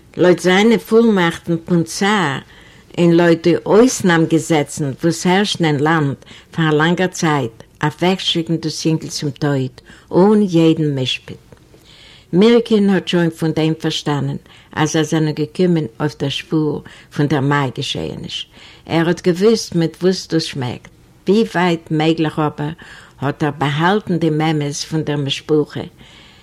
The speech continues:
Er hat sie abgenarrt, als der Ringen hält sich noch in Ausforschen. In keiner Sache ist er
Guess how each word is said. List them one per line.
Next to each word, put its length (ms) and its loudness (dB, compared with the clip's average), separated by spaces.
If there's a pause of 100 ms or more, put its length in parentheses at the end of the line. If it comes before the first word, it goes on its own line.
Er 200 -2
hat 180 -2
sie 240 -2
abgenarrt, 680 -2 (280)
als 200 -4
der 140 -2
Ringen 540 0
hält 260 -2
sich 160 -12
noch 320 -2 (240)
in 200 2
Ausforschen. 840 -2 (420)
In 200 -4
keiner 300 2
Sache 480 -2
ist 200 -2
er 180 0